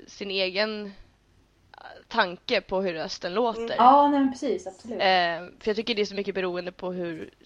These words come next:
Speaker 1: karaktären ser ut och hur den är, liksom.
Speaker 3: Ja.
Speaker 1: Eh, så att det var inget problem i första spelet. För att då f-,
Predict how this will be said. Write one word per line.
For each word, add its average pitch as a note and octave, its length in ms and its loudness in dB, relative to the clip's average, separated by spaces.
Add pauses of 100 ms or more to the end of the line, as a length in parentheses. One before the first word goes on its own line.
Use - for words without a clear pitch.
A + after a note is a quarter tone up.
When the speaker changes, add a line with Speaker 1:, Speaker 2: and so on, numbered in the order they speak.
Speaker 1:
karaktären F#3+ 480 -2
ser - 140 -10
ut B3 440 -4
och G3 220 -6
hur D#3+ 320 -6
den E3+ 160 -8
är, F3 360 -4
liksom. G#3 380 -12 (140)
Speaker 3:
Ja. - 600 -12
Speaker 1:
Eh, E3+ 460 -4 (300)
så - 180 -4
att - 200 -4
det G#3+ 100 -2
var G3+ 100 2
inget A#3+ 220 0
problem E3 320 -6
i G3 60 -10
första A#3+ 300 -6
spelet. - 480 -10
För - 160 -2
att - 140 -6
då G3 160 -6
f-, - 280 -18